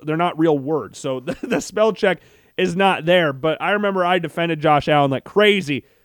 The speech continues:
after this because I had no choice. <laughs> I had no choice. But man, I really didn't think we were gonna do that. I'm exci-, I'm happy we did 'cause I haven't looked at that Twitter account in a very, very long time.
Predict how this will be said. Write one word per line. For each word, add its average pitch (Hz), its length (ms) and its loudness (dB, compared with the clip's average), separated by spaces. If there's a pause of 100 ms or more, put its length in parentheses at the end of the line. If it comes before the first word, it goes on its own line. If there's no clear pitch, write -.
(220)
after 170 300 0
this 160 120 -4
because 156 180 -6
I 143 120 -2
had 165 240 0
no 156 160 2
choice. 117 460 -8
<laughs> - 60 -2
I - 840 2
had 214 300 6 (520)
no 208 580 6
choice. 165 600 2 (760)
But 135 160 -14
man, 170 260 -4
I 240 120 -6
really 165 400 -2
didn't 165 140 -6
think 175 100 -4
we 165 60 -2
were 165 60 -4
gonna 170 140 -6
do 165 140 0
that. 131 240 -2 (240)
I'm 233 100 4
exci-, 240 260 2
I'm 208 140 2
happy 285 220 4
we 240 160 0
did 185 360 6
'cause 170 80 -4
I 185 120 2
haven't 208 240 2
looked 196 160 0
at 185 80 -2
that 151 160 -4
Twitter 185 180 -2
account 135 300 -6
in 117 60 -6
a 120 40 -12
very, 185 240 2
very 123 240 -2
long 107 240 -6
time. 104 280 -8